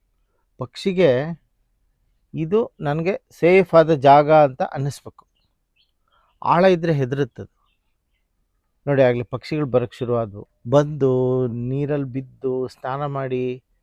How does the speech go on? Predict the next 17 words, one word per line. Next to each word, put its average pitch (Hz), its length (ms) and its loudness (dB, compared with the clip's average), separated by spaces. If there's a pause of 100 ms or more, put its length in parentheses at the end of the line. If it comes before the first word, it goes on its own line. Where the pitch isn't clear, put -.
(120)
ಖುಷಿ - 320 -12
ಖುಷಿಯಿಂದ 170 420 -8
ಹೋಗ್ತವೆ. - 640 -12 (300)
ಸ್ನಾನ 170 340 -10
ಮಾಡಿದ್ಮೇಲೆ 143 1040 -6 (400)
ತಮ್ಮ 135 260 -6
ರೆಕ್ಕೆಗಳನ್ನೆಲ್ಲ 120 1000 -4
ನೀಟ್ 120 380 -10
ಮಾಡ್ಕೊತವೆ. - 800 -20
ಈ 147 100 -2
ಸೃಷ್ಟಿ 185 800 0 (480)
ಅವುಗಳಿಗೊಂದು 151 720 0
ಅದ್ಭುತವಾದ 143 840 0
ಮೆಡಿಸನ್ನ 151 800 -2 (500)
ಅವುಗಳ 131 360 -2 (100)
ಬೆನ್ನಲ್ಲೇ 139 640 0
ಕೊಟ್ಬಿಟ್ಟಿದೆ. 101 680 -8